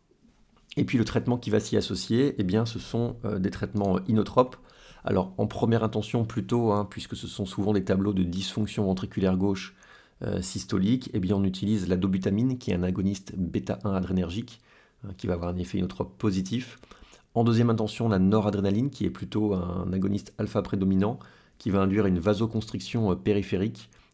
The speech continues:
et qu'on utilise plutôt en cas de vasoplégie. Euh, c'est aussi le médicament qu'on utilise en cas de choc distributif type choc septique. Alors sachez que la fiche lisa cite également le lévosimendan, mais c'est vrai que c'est quelque chose qui me paraît peut-être un peu pointu pour des étudiants, euh,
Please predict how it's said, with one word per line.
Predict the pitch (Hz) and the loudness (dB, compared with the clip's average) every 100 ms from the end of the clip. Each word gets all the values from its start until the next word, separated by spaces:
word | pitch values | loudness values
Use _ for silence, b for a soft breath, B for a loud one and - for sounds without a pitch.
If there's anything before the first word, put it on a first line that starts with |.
| - | -10
et | |
qu'on | - 104 | -2 0
utilise | 92 95 | 0 -2
plutôt | - 98 113 | -4 0 2
en | |
cas | - 98 | 2 0
de | 85 | 2
vasoplégie. | 90 95 95 98 85 - - b b b b - | 2 2 0 -2 -4 -6 -16 b b b b -14
Euh, | - | -14
c'est | - 113 | -8 -6
aussi | 95 104 | -4 -2
le | 101 | -2
médicament | 92 107 107 110 | 0 0 2 2
qu'on | 101 | 0
utilise | 92 104 107 | 0 0 0
en | |
cas | 95 92 | 0 -2
de | |
choc | - 104 | -2 -2
distributif | 92 - 101 92 120 110 - | -2 -4 -4 -4 -6 -10 -10
type | - - - _ | -10 -10 -12 _
choc | - - - | -8 -8 -6
septique. | - - - - - B B B B B B - - | -8 -8 -12 -12 -20 B B B B B B -12 -2
Alors | 110 | 0
sachez | - 110 | 2 -2
que | 123 | 0
la | 104 | -2
fiche | - 123 | 0 -2
lisa | 117 110 120 | 2 2 2
cite | 120 123 | -2 -4
également | 117 110 110 | 0 2 4
le | 110 | 4
lévosimendan, | 101 101 107 - 104 95 110 - B B B - | 4 2 0 0 2 2 0 -4 B B B -8
mais | - 95 | -6 -4
c'est | - | -2
vrai | 95 | -2
que | 107 | -2
c'est | 104 | -4
quelque | 95 - | -4 -4
chose | 113 110 | -4 -6
qui | - 101 | -6 -4
me | 92 | -2
paraît | 92 92 | -2 -4
peut-être | - - - _ _ - | -6 -10 -12 _ _ -2
un | 110 | -2
peu | 110 | -2
pointu | 98 110 98 120 120 | -2 -2 0 -2 -4
pour | - 92 | -4 -2
des | 92 92 | 0 0
étudiants, | 95 98 92 101 | -2 -4 -2 0
euh, | 101 | 0